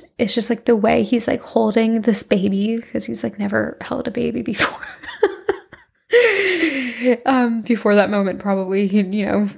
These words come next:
he just had never held a baby. It's, like, the cutest thing. He's, like,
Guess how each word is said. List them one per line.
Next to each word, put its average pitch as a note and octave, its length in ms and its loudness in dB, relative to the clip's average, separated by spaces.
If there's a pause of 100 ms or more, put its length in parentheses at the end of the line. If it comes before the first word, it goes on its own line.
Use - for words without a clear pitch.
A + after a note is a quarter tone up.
(180)
he A3 160 -6
just G3+ 260 -6
had G3 120 2
never F#3+ 240 2
held F#3+ 200 2
a F#3 60 0
baby. F#3 340 -2 (600)
It's, G#3+ 220 -2
like, G3+ 120 -2
the G3+ 80 -4
cutest G#3+ 420 0
thing. G3+ 240 2
He's, G3+ 280 0
like, G#3 300 -4